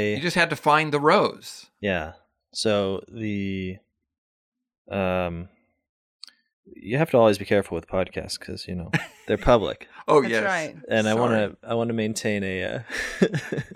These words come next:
Speaker 3: It's not your pride that's
Speaker 2: I garden a lot of land that isn't my property
Speaker 1: No, it's
Speaker 2: through
Speaker 1: not a pride
Speaker 2: various,
Speaker 1: issue.
Speaker 2: through
Speaker 1: That's right.
Speaker 2: various deals and such. Um,
Speaker 1: <laughs>
Speaker 2: and I wanna make sure, <laughs> I don't wanna talk about all
Speaker 1: Who's
Speaker 2: of them.
Speaker 1: listening?
Speaker 2: <laughs> But, um, yeah, so this is, this is something that I've found for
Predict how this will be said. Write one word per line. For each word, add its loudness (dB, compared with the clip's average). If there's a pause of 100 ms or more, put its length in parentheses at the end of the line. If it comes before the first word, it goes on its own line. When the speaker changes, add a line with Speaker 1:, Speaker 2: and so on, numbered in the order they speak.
(540)
Speaker 3:
It's -14
not 0
your -2
pride 2
that's -4
Speaker 2:
I 8
garden 10
a 10
lot 10
of 10
land 8
that 4
isn't -2
my -2
property -2
Speaker 1:
No, 2
it's -8
Speaker 2:
through 2
Speaker 1:
not 4
a -8
pride 8
Speaker 2:
various, 8
Speaker 1:
issue. -10
Speaker 2:
through 0
Speaker 1:
That's -2
right. -12
Speaker 2:
various 4
deals 0
and -4
such. -6 (500)
Um, 6 (180)
Speaker 1:
<laughs> -14
Speaker 2:
and 0
I 4
wanna 4
make 2
sure, 6
<laughs> 2
I 6 (720)
don't 0
wanna 2
talk 6
about 4
all 8
Speaker 1:
Who's 4
Speaker 2:
of 0
them. 0
Speaker 1:
listening? 6
Speaker 2:
<laughs> -2
But, 8 (480)
um, 8
yeah, 10
so 10
this 6
is, 6
this 6
is 4
something 4
that 4
I've 2
found 0
for -2